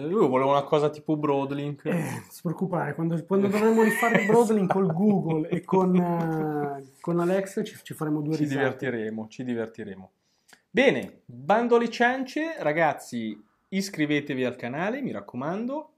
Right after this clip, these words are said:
Speaker 1: attivate la campanellina, lasciate un bel mi piace che non vi costa assolutamente nulla e beccatevi la nostra nuova sigla!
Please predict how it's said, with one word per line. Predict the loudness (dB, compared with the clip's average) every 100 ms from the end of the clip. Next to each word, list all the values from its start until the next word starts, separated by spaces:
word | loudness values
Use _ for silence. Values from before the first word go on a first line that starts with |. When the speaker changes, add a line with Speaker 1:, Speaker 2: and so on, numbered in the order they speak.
| _ _ _ -2
Speaker 1:
attivate | -2 0 -2 -2 0
la | -6
campanellina, | -6 -12 -6 -4 -4 -2 -4 -4 -6 -10 _ _
lasciate | -2 0 0 -2 2 2 4 2
un | 2
bel | 2 0
mi | -4
piace | -4 -2 -2 -6 -8
che | -6
non | -4 -4
vi | -4
costa | -6 -8 -12
assolutamente | -12 -12 -10 -10 -12 -8 -4
nulla | -2 0 0 0 -4 _ _ _ _ _ _ _ -4
e | 2 4 4 4 4 4 4 4 4 2 2 0 -2
beccatevi | -4 -2 -2 -2 0 0 4
la | 4 4
nostra | 2 0 0 2
nuova | 6 8 12 12 12 8 4 2 2 -6 -16 _ _ _ _ _ _
sigla! | -16 2 4 6 2 2 6 6 6 2